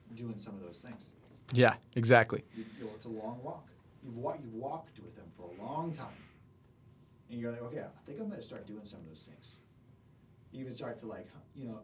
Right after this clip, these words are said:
Speaker 1: you, even things of, like, I know I, I've been inspired and, and, and I guess the perfect word is inspired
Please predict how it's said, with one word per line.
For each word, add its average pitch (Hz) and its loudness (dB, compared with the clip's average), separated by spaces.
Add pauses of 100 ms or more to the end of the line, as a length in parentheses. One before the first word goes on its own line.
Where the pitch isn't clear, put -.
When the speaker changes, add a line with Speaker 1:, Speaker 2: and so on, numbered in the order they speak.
(180)
Speaker 1:
you, 160 -10
even 135 -10
things 127 -8
of, 104 -8
like, 101 -8 (680)
I - -8
know 247 -4
I, - -8
I've 190 -4
been - -2
inspired 123 -4
and, 104 -6 (100)
and, 101 -8 (1500)
and 104 -6 (680)
I 117 -10
guess 165 -2
the 120 -14
perfect 117 -6
word 135 -4
is 139 -4
inspired 98 -10